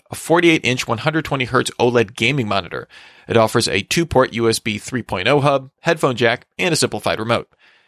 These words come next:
It comes to Japan in May, followed by North America, Europe, and Asia, although no word on pricing yet.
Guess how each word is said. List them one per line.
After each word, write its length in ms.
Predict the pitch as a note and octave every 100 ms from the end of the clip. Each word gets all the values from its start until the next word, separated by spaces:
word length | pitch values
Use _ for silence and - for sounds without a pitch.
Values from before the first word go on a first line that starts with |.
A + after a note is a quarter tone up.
| _ -
It 80 |
comes 200 | - E3+
to 60 | D3+
Japan 340 | C3+ C#3 D3+
in 160 | B2+ A#2
May, 320 | E3+ F3 B2+
followed 300 | E3 A2 A2+
by 100 | G#2
North 240 | G2 F#2+ G2+
America, 500 | A#2+ D3+ D3 D3+ D3
Europe, 280 | - B2+ B2+ -
and 200 | G#2 A2+
Asia, 380 | C3 C3+ A#2+ C#3 -
although 340 | B2 C3+ C3 -
no 160 | -
word 180 | G#2+ G#2+
on 120 | G#2
pricing 340 | A2 G2+ - D2+
yet. 180 | C#2+